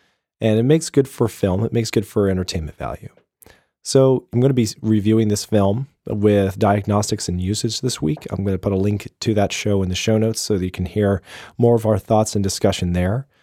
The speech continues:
Also talked about this on the Real World Theology podcast with Mikey Fissel and Jason Myers. That we had a great discussion about this film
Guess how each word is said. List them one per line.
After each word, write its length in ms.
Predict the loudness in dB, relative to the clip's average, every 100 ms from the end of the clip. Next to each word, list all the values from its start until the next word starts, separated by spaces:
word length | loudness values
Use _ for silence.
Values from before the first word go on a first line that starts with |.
| _ _
Also 240 | 0 2 2
talked 260 | 2 2
about 300 | 2 2 2
this 300 | 2 2 2
on 160 | 0 2
the 120 | 2
Real 320 | 0 0 2
World 320 | 2 2 2
Theology 440 | 0 0 2 2 0
podcast 640 | 0 0 0 -4 -4 -6
with 320 | 0 0 0 -6 _ _ -2
Mikey 320 | 0 0 -2
Fissel 560 | 0 0 2 0 0 -2
and 380 | -2 0 -4 -6 _ _ -4
Jason 360 | 2 2 2 0
Myers. 540 | 2 2 0 -4 -6 -4
That 180 | -4
we 100 | -2
had 100 | -2
a 40 | 0
great 220 | 0 0
discussion 460 | -2 -2 -2 -2 -4
about 280 | -2 -4
this 200 | -4 -6
film 380 | -4 -4 -2 -4